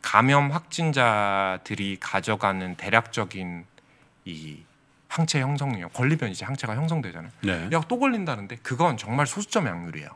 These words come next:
Speaker 2: 네.
Speaker 1: 어, 이 사람들이 항체를 형성한 거고 그리고 실제로 도시를 샘플로 비교해 봤더니 어, 감염자보다 항체를 형성한 사람들이 열 배가 많았던 도시들이 수두룩해요.
Speaker 2: 음.
Speaker 1: 그래서 실질적인 감염률을 한 두 배 정도로 놓고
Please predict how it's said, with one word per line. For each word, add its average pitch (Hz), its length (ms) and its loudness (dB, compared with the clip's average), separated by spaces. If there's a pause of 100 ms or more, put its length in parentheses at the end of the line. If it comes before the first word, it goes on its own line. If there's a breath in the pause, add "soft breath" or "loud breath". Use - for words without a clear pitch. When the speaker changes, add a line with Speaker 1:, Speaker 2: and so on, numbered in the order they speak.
(220)
Speaker 2:
네. 90 220 -2 (540 loud breath)
Speaker 1:
어, 87 340 -4
이 165 120 2
사람들이 190 440 4
항체를 165 380 0
형성한 160 460 0
거고 156 340 -6 (440 loud breath)
그리고 120 280 0
실제로 208 560 2 (440 soft breath)
도시를 175 360 4
샘플로 170 840 0
비교해 131 300 4
봤더니 104 580 -6 (1000 soft breath)
어, 85 180 -10
감염자보다 143 760 4
항체를 214 460 0
형성한 180 380 0
사람들이 101 380 -4
열 120 240 4
배가 233 200 8
많았던 98 380 -2
도시들이 101 420 -6
수두룩해요. - 540 -6 (100)
Speaker 2:
음. 95 240 -4 (220 loud breath)
Speaker 1:
그래서 135 220 2
실질적인 196 640 2
감염률을 110 600 0
한 131 120 -2
두 113 120 -6
배 127 140 2
정도로 117 340 -2
놓고 95 480 -8